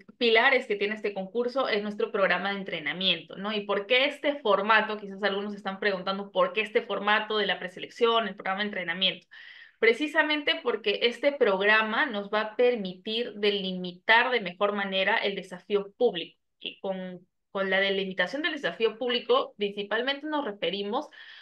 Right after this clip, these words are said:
a poder, eh, plantear objetivos mucho más puntuales, ¿no? Objetivos que podamos lograr en el marco de este concurso.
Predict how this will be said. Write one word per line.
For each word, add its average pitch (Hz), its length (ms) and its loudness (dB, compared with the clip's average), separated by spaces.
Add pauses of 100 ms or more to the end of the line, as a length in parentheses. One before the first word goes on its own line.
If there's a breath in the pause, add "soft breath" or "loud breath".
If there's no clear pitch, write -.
(140 loud breath)
a 233 220 2
poder, 240 340 6 (360)
eh, 196 440 0
plantear 220 760 4
objetivos 285 1040 -4
mucho 262 320 -4
más 262 280 -4
puntuales, 214 720 0
¿no? 220 200 -6
Objetivos 269 680 -2
que 247 100 4
podamos 240 640 2
lograr 190 580 2 (140)
en 220 480 0
el 202 260 -8
marco 196 380 -2
de 180 80 -6
este 202 240 -8
concurso. - 600 -14